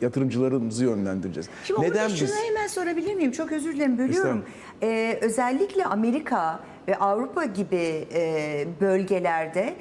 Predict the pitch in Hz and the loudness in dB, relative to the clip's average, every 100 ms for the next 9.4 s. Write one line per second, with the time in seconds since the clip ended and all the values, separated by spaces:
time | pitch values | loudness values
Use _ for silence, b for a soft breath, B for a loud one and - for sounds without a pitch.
0 | B B 175 214 269 - 302 208 170 156 | B B 0 2 2 2 0 0 -2 -4
1 | 156 - 175 156 147 160 226 - - 320 | -6 -4 0 0 0 -2 -2 -2 0 0
2 | 294 220 180 185 160 156 - 170 147 139 | 0 0 0 0 -2 -2 -2 0 0 0
3 | 139 214 403 220 202 220 247 233 233 247 | 0 0 0 0 0 -2 -2 0 2 0
4 | 247 B B - - 202 202 330 - - | -2 B B -14 -4 0 2 2 0 -6
5 | - - 214 202 190 190 214 196 185 180 | -10 -10 -4 0 0 0 0 0 0 0
6 | 160 190 180 180 185 349 269 233 220 196 | 2 0 2 2 2 4 2 2 2 2
7 | 190 185 254 202 208 175 160 269 311 208 | 0 0 0 0 0 -4 0 0 0 0
8 | 185 - - 214 196 196 202 202 202 196 | 0 -2 -4 -2 0 0 2 4 4 2
9 | - 147 127 | 0 -2 -2